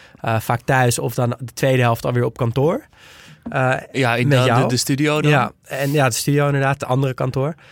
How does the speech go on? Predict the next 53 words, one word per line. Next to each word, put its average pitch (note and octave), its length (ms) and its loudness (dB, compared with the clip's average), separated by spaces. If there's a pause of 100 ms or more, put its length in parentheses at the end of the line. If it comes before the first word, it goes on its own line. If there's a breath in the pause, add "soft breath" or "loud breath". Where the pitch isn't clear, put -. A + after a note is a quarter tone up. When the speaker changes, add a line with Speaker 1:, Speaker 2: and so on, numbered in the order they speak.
(220 loud breath)
Speaker 1:
En C#3+ 200 2
dan, A#2+ 220 4
eh, G#2+ 200 2
gingen A2+ 320 0
we G2+ 80 -2 (160)
podcasten. B2 600 -2
En C3 80 0
dan, A#2+ 180 2
eh, G#2+ 400 0
was A#2 200 0
ik A#2+ 200 -4
om, A2+ 120 0
eh, A2 140 0 (460)
nou, A#2+ 240 0
een G2 40 -2
uurtje G#2 220 -2
of G2+ 100 -6
twaalf G#2+ 360 0
of A2 80 -6
zo G#2 240 -2
vaak G#2+ 320 -4
weer G2+ 120 -4
thuis. B2+ 400 -2 (1200 loud breath)
Ja. F3 160 4
Speaker 2:
En A#2+ 60 2
dan D3 180 0
begon B2+ 280 -2
het B2+ 100 0
hele A#2+ 160 0
circus A#2+ 400 -4
weer B2 180 -4
opnieuw. C#3 160 2
Speaker 1:
Ja. E3 300 0 (200)
En C#3 140 0
jij D3 320 2
hetzelfde D3+ 500 -2
natuurlijk, B2 360 -2
alleen E3+ 120 2
Speaker 2:
Ja, E3 60 2
Speaker 1:
dan C#3+ 100 2
wel C3+ 240 2
Speaker 2:
hetzelfde. B2 180 -2
Speaker 1:
thuis, C3 240 0
Speaker 2:
Ik F3+ 60 -4
Speaker 1:
denk D3 140 -2
Speaker 2:
was F3+ 100 2
Speaker 1:
ik. - 60 0
Speaker 2:
alleen, D#3+ 360 0
eh, D3+ 280 -2
net, D3+ 420 -4 (100)
ik C3+ 140 -8
heb D#3 100 -4
net, D#3 240 -6